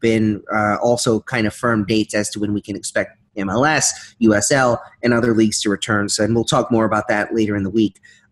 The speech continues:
Uh, but we do wanna focus on these interviews, these three, uh, very good, interesting interviews that we have available. Uh, Omar, I believe we're starting with you. Uh, you were able to sit down with, uh, a local figure that I think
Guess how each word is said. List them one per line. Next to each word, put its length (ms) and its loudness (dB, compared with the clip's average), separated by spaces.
Uh, 240 2
but 120 2
we 80 6
do 120 6
wanna 200 4
focus 360 0
on 140 2
these 180 0
interviews, 540 2
these 180 -4
three, 300 2
uh, 240 2
very 280 2
good, 200 2
interesting 460 -2
interviews 320 -2
that 80 -4
we 140 -4
have 260 -2
available. 560 0
Uh, 160 0
Omar, 300 2
I 20 -2
believe 220 4
we're 80 0
starting 340 2
with 220 0
you. 340 4
Uh, 60 -2
you 200 0
were 60 2
able 220 2
to 40 -10
sit 200 -10
down 320 2
with, 280 0
uh, 240 0
a 120 -2
local 320 2
figure 260 2
that 80 6
I 60 0
think 240 -2